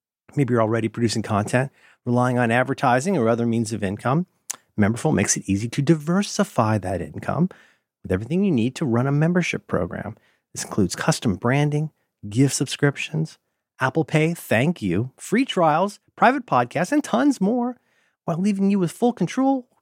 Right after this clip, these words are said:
control and ownership of, uh, everything that relates to your audience, your brand, and your membership. And you can now send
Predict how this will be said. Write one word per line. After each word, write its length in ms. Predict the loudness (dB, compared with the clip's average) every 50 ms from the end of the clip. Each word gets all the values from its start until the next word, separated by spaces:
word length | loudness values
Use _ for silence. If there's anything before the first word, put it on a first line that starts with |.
| _
control 380 | -6 -2 0 0 2 2 2 2
and 160 | 2 0 0
ownership 500 | 0 0 2 2 0 0 -2 -6 -4 0
of, 280 | 2 2 2 2 0 0
uh, 160 | 0 0 2 2
everything 320 | 2 0 2 2 2 2
that 80 | 2 2
relates 360 | 2 0 0 -2 -2 -2 -4
to 80 | -6 -4
your 160 | -2 0 2
audience, 400 | 2 4 2 2 0 -2 -2 -4
your 60 | -8 -4
brand, 380 | -2 0 2 2 2 0 -2 _ _ _ _ _ _ _ -8
and 100 | -4 -2 0
your 80 | 2
membership. 500 | 2 2 2 0 -2 -2 -4 -6 -6 -6 _ _ _ _ _ _ _ _ _ _ _ _ _
And 260 | -2 0 2 2 2 2
you 140 | 2 2 0
can 260 | 0 0 -2 0 0
now 260 | 2 2 2 0 0
send 500 | -2 -4 -6 -6 -6 -6 -6 -8 -10 -12